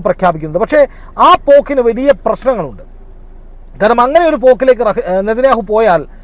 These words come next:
അമേരിക്ക ഉൾപ്പെടെ എതിർസ്ഥാനത്ത് വരും. ഇപ്പോൾ വരുന്ന ഏറ്റവും പ്രധാനപ്പെട്ട ഒരു കാര്യമെന്ന് പറയുന്നത് ഖത്തറിൻ്റെ തലസ്ഥാനമായ ദോഹയിൽ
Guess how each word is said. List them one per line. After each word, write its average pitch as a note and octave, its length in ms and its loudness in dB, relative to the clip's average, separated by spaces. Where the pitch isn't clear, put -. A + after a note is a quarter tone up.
അമേരിക്ക C#4+ 400 2
ഉൾപ്പെടെ A3+ 280 -2
എതിർസ്ഥാനത്ത് F#3 500 -2
വരും. C#3+ 180 -6
ഇപ്പോൾ D#4 220 6
വരുന്ന C4 260 4
ഏറ്റവും D#4+ 320 0
പ്രധാനപ്പെട്ട B3+ 480 0
ഒരു B3 120 -2
കാര്യമെന്ന് A3+ 340 0
പറയുന്നത് G3 360 -2
ഖത്തറിൻ്റെ E4 460 0
തലസ്ഥാനമായ A#3+ 560 0
ദോഹയിൽ G3+ 340 0